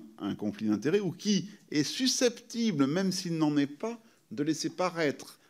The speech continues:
à quelqu'un de bonne foi qui regarde la situation d'être un conflit d'intérêt. Donc c'est extrêmement large. C'est-à-dire, c'est non seulement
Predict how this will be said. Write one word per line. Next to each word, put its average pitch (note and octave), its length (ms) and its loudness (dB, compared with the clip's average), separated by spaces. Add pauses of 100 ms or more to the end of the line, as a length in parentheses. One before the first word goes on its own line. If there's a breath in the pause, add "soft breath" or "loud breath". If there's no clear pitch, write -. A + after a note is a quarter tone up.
à - 100 -6
quelqu'un D3 360 0
de C3+ 60 2
bonne D3 220 4
foi D3 320 -2
qui - 180 -8
regarde B2 400 0
la G2+ 100 -2
situation A2 580 -8 (260 loud breath)
d'être E3+ 300 0
un C3 80 0
conflit C#3 240 -6
d'intérêt. A2 340 -4 (240 loud breath)
Donc F2 120 -10
c'est - 120 -10
extrêmement A2+ 480 2
large. A2 340 0
C'est-à-dire, F#2 220 -8
c'est G2 120 -6
non C3+ 180 4
seulement C3+ 440 0